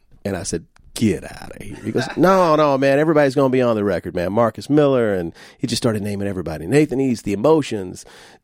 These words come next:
Al Jarreau, Vesta Williams." I'm like, "Shut up." <laughs> And he goes, "No, man, we need to do a mic shootout. I wanna find out which mic you sound best on.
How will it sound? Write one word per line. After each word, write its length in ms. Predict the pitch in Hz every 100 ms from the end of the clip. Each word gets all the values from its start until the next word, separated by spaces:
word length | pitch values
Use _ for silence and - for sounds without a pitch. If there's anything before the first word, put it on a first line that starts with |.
| -
Al 160 | 123 139
Jarreau, 540 | 135 147 151 131 107
Vesta 260 | 101 151 139
Williams." 480 | 139 120 82 92 - 117
I'm 120 | 110
like, 220 | 90 - _ _ _ -
"Shut 640 | - - 440 - 101 87
up." 1000 | 80 76 78 247 202 - 220 - 349 202 -
<laughs> 240 | 190 - - - 160 156 - -
And 240 | 110 110
he 100 | 123
goes, 260 | 113 104 -
"No, 180 | 175 180
man, 220 | 156 147
we 100 | 160
need 140 | 165
to 80 | 139
do 100 | 147
a 40 | 98
mic 260 | 127 147
shootout. 420 | - 104 80 82
I 40 | 110
wanna 180 | 131 -
find 240 | 113 117
out 80 | 87
which 160 | 113
mic 240 | 95 110 -
you 40 |
sound 280 | - 95 92
best 260 | - - -
on. 160 | -